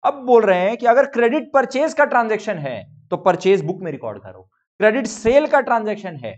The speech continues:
तो सेल्स डे बुक में रिकॉर्ड करो, अगर सेल्स रिटर्न का ट्रांजैक्शन है तो सेल्स रिटर्न बुक में करो, परचेज रिटर्न है तो परचेज रिटर्न बुक में करो, बिल्स रिसीवेबल का है तो बिल्स रिसीवेबल बुक में रिकॉर्ड करो,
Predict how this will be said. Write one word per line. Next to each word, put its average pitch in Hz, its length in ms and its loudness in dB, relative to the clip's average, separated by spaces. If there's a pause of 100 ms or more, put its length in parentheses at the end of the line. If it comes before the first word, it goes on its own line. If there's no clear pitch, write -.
(360)
तो 160 80 -4
सेल्स 196 420 2
डे 156 180 -4
बुक 170 220 -10
में 196 80 -12
रिकॉर्ड 117 320 -12
करो, 95 240 -18 (320)
अगर 240 220 0 (220)
सेल्स 240 340 0
रिटर्न 262 340 0
का 277 100 4
ट्रांजैक्शन 220 500 -2
है 156 180 -2 (440)
तो 196 80 2
सेल्स 233 300 -2
रिटर्न 220 260 -2
बुक 196 140 -6
में 185 120 -8
करो, 170 180 -2
परचेज 180 360 -2
रिटर्न 240 240 -2
है 240 60 -6
तो 247 80 -4
परचेज 240 360 -4
रिटर्न 226 260 -6
बुक 175 180 -6
में 151 100 -8
करो, 110 260 -6 (240)
बिल्स 202 260 0
रिसीवेबल 226 560 0
का 254 120 2
है 233 80 0
तो 226 100 -4 (220)
बिल्स 208 220 -6
रिसीवेबल 208 540 -6
बुक 220 180 -10
में 220 80 -8
रिकॉर्ड 190 280 -2
करो, 202 200 -2